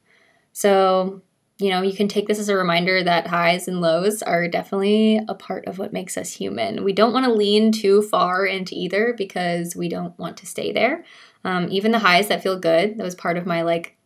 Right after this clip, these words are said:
I'm abandoning myself for the things that feel good, um,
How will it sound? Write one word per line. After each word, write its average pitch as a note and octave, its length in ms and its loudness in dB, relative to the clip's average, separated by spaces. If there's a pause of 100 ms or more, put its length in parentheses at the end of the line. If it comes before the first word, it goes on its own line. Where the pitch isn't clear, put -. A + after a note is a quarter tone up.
I'm F#3 140 -8
abandoning F#3+ 400 -2
myself F3 400 0
for - 60 -6
the F3 80 -2
things F#3 220 -2
that - 140 -4
feel F#3 140 -4
good, G#3+ 560 4 (460)
um, F3 640 -2